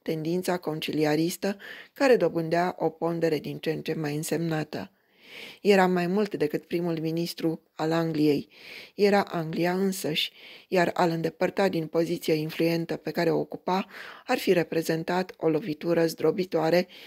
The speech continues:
și paralizantă pentru Britania. Poirot își curăța un costum gri cu un burete minuscul.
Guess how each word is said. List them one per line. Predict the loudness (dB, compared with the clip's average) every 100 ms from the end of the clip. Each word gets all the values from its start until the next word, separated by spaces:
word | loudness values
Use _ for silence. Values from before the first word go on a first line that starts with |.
| -16 -6
și | -4
paralizantă | -2 0 2 0 0 0 -2 -2 -4 -6 -8
pentru | -12 -8 -4
Britania. | -2 -2 0 -2 -2 -4 -4 -8 _ _ _ _ _ _ _ _ _ _ _
Poirot | 2 4 4 4 4 2 0
își | -2 0
curăța | 2 2 2 0 0 0 -2
un | -2 -2
costum | -2 -4 -2 -2 0
gri | 2 2 2 -2
cu | -2
un | 0 2
burete | 2 2 0 0
minuscul. | 0 2 2 0 -2 -4 -4 -4